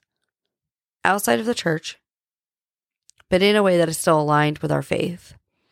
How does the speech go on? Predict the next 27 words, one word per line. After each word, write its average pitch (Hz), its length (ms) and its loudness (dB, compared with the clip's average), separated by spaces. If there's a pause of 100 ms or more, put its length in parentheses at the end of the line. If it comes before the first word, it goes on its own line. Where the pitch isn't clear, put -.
(520)
And 170 220 4
so 156 580 2 (720)
when, 208 320 2 (100)
when 190 140 2
you're 185 200 0
operating 180 540 2
in 170 160 0
a 165 60 2
marketplace 165 540 -2
ministry 160 560 -2
setting, 151 600 -2 (640)
it 175 120 4
encourages 208 540 2
you 185 100 4
to 160 60 -2
put - 160 0
your - 80 -4
trust 151 300 -2
in 160 80 0
God, 143 360 2 (220)
to 147 120 -6
lean 165 260 2
on 240 120 4
him 185 140 2
for 160 160 -2
the - 100 -18
direction 147 720 -4